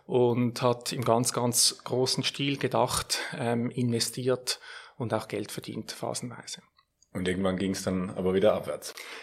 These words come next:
Speaker 1: Es ging relativ lange gut, ähm, aber es war ein härter Verdrängungswettbewerb. Auch viele andere Europäer,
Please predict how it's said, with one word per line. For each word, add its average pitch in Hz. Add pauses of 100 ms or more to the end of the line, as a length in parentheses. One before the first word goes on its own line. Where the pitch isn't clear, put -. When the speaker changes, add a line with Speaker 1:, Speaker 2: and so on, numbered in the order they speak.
(140)
Speaker 1:
Es -
ging 165
relativ 151
lange 139
gut, 190
ähm, 127
aber 135
es -
war 139
ein 139
härter 139
Verdrängungswettbewerb. 147
Auch 120
viele 120
andere 131
Europäer, 131